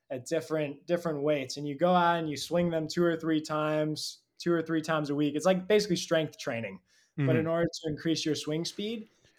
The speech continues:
Speaker 1: And so I did that for a few months last year. And when I'd go out into the golf course as a way of warming myself up, I would do the same swing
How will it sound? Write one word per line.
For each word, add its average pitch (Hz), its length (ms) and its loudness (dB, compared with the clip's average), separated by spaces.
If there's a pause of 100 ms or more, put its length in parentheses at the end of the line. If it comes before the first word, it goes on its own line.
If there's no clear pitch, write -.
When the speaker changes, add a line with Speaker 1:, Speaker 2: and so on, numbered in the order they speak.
(300)
Speaker 1:
And 151 200 -2
so 170 540 6
I 196 180 6
did 185 260 2
that 180 480 8
for 165 560 4 (200)
a 160 120 4
few 190 320 2
months 165 540 2
last 151 540 0
year. 147 420 2 (360)
And 147 80 -4
when 151 80 0
I'd 160 140 0
go 175 120 8
out 185 140 8
into 180 160 2
the 160 80 2
golf 180 400 6
course 165 220 2
as 143 100 -6
a 151 60 0
way 156 180 4
of 151 100 0
warming 165 380 0
myself 151 520 0
up, 208 260 4 (560)
I 135 80 -2
would 143 140 0
do 170 160 2
the 165 80 2
same 170 360 0
swing 170 640 2